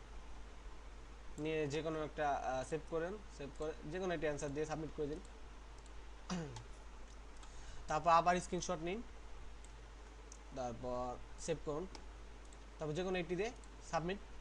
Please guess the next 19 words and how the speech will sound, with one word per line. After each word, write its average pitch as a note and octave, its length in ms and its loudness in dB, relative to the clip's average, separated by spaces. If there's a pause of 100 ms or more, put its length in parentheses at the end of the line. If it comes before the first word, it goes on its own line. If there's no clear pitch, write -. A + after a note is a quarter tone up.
(480)
আহ, C3 420 0
এবার G#3+ 120 4
সাবমিট A3 260 4
করার A3 120 4
জন্য G#3+ 160 4
পাঁচটি F#3+ 340 4
কোশ্চেন, A3 260 2
তো C4 80 8
আমাদের E3 380 8
আরও D#3+ 280 4
কিছু E3 260 -2
ফটো E3 180 6
দরকার, D#3 220 2
তাই D3 160 4
এটা D3+ 220 4 (520)
সিলেক্ট F#3 220 2
করে G3 100 6
স্কিপ C#3+ 260 -2
দিন, G#2+ 100 -4